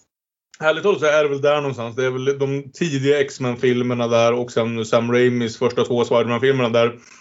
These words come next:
börjar ske någon slags övergång att, oj, vi kanske kan ha hjältar och skurkar som är intressanta i samma film. Vad tror ni om det?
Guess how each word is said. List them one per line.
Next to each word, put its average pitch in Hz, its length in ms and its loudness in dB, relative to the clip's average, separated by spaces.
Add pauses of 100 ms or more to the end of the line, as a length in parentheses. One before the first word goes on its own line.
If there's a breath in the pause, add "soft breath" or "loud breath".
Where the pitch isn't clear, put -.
(120 loud breath)
börjar 131 140 2
ske 131 120 2
någon 127 100 2
slags 131 200 0
övergång 139 520 0
att, 127 180 0 (140)
oj, 208 240 2
vi 127 100 -4
kanske 135 220 0
kan 156 80 2
ha 165 200 -4 (200)
hjältar 143 320 2
och 127 120 -2
skurkar 135 400 0
som 123 80 -6
är 127 40 -2
intressanta 123 400 0
i 120 100 -4
samma 160 640 0 (100)
film. 107 200 -8
Vad 147 120 2
tror 175 160 0
ni 185 80 0
om 196 140 0
det? 113 220 0